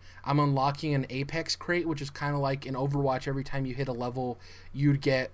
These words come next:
one of their loot boxes as well. And you obviously get,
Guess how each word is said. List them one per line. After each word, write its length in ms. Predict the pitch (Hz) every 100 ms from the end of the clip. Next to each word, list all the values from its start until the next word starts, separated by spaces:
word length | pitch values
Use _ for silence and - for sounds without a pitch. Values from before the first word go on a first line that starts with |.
| 151
one 180 | 139 131
of 60 |
their 140 | 131 127
loot 220 | 135 131
boxes 420 | 131 131 143 127
as 160 | 120 117
well. 340 | 117 139 240 - - - - - 135
And 120 | 139
you 60 | 127
obviously 340 | 131 131 135
get, 240 | 127 127